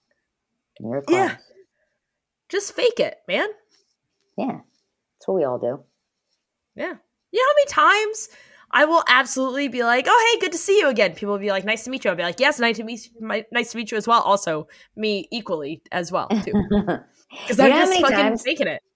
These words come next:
Speaker 1: people come to me and I'm just like, "Oh, hold on, I gotta, I'm gonna have to take this real quick,"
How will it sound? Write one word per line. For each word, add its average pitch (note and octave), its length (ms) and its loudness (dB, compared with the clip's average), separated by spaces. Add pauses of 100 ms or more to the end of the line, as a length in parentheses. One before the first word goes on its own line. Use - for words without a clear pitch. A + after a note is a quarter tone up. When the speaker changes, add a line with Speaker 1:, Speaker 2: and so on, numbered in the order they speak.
(480)
Speaker 1:
people A3+ 320 0
come G3+ 220 0
to F#3 140 -4
me A3 120 2
and A3 80 2
I'm G3+ 120 2
just G3+ 120 0
like, G#3+ 220 4
"Oh, A3 160 4
hold G3+ 220 2
on, F#3 60 2
I D#3+ 140 2
gotta, D#3 320 0
I'm D#3 100 -2
gonna D3 220 2
have - 140 -8
to - 140 -4
take - 80 -10
this - 240 -4
real - 80 -2
quick," - 280 -2